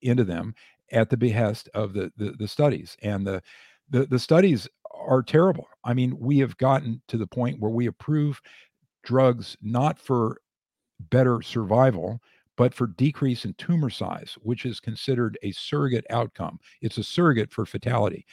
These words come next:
Or, you know, it's like the, it's like all the drugs that were impro-, uh, approved for change in cholesterol. It's, it's not, it's not improved mortality, it's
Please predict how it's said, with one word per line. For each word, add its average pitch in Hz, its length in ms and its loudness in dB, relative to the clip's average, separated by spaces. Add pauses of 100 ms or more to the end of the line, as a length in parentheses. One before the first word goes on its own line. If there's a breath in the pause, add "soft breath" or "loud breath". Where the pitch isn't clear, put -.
(200 loud breath)
Or, 143 400 4 (340 soft breath)
you 160 140 0
know, 151 140 4
it's 139 160 0
like 147 180 4
the, 123 200 2 (320 soft breath)
it's 151 180 0
like 151 160 4
all 180 120 6
the 170 80 2
drugs 135 320 4
that 117 100 -4
were 117 140 -4
impro-, 104 320 -6
uh, 123 180 -2
approved 139 380 0
for 107 200 -4
change 131 360 -4
in 110 100 -6
cholesterol. 147 580 0 (320 soft breath)
It's, 117 260 -4
it's 131 220 0
not, 156 280 2 (240)
it's 127 180 -4
not 147 160 0
improved 131 420 -2
mortality, 104 760 -2
it's 120 220 -6